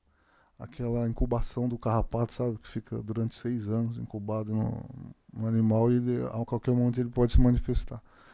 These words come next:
Mas eu acredito que vai ser sanado esse problema, né? Fiquei preocupado. Mas parece que é uma pessoa da família, né? Ali é um, é um membro da família. Então,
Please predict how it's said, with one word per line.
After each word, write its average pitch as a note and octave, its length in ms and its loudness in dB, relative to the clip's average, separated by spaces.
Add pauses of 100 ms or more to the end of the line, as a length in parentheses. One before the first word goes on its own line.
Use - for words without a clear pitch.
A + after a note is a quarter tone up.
(200)
Mas A#2+ 240 4
eu C3+ 80 10
acredito B2+ 420 2
que B2+ 360 0 (720)
vai A2 200 -2
ser A#2 140 -4
sanado G#2+ 340 0
esse - 120 -8
problema, A2 400 0
né? A2+ 260 -10
Fiquei - 240 -4
preocupado. A#2+ 640 10 (640)
Mas A#2 180 -2
parece B2 340 8
que C#3 80 4
é C#3+ 60 10
uma C#3 140 6
pessoa C#3 360 12
da C#3 100 6
família, C3+ 500 2
né? G#2+ 120 -6 (680)
Ali A2 280 0
é B2+ 100 2
um, B2+ 240 -2
é - 20 0
um A#2 60 2
membro B2 320 4
da C3 80 4
família. A2+ 520 4
Então, B2 420 -4